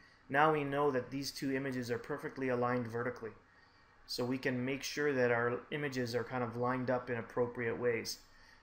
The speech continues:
Um, if we do it this way, now you can see that pink line runs down from the bottom of the objects, and it, we actually, it will snap right to the edge of that so that things aren't,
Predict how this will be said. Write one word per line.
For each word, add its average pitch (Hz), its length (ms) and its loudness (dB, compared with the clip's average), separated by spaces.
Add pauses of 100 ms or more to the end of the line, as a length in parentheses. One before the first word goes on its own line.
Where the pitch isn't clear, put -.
(140)
Um, 110 340 -4
if 110 100 -12
we 117 80 -8
do 117 120 -4
it 110 120 -4
this 139 200 -2
way, 143 160 0
now 127 140 0
you 123 100 2
can 123 140 -6
see 120 200 -4
that 117 260 -2
pink 127 260 -10
line 120 260 -2
runs 117 240 -4
down 120 280 -2
from 120 180 -10
the 113 80 -6
bottom 120 320 -2
of 110 80 -8
the 113 80 -4
objects, 127 440 -4
and 117 120 -4
it, 113 160 -8
we 131 120 -4
actually, 135 480 -4 (380)
it - 100 -8
will 127 100 -4
snap 151 500 -2
right 135 220 -2
to 143 100 -2
the 120 180 -2
edge 120 200 0
of 123 140 -4
that 107 220 -4
so - 140 -8
that 110 240 -6
things 123 280 -4
aren't, 117 460 -8